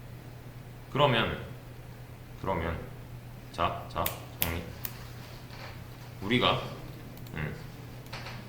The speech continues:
요청을 했어요. 어떤 게임, 아니, 게임이래요. 어떤 개발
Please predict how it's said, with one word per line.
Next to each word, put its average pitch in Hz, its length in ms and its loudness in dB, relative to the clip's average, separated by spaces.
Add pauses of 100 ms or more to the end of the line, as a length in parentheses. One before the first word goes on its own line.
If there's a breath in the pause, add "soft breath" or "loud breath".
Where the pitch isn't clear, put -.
(360)
요청을 135 420 6
했어요. 104 280 6
어떤 85 320 2
게임, 127 480 2
아니, 78 220 0
게임이래요. 98 420 0
어떤 90 320 2
개발 98 580 8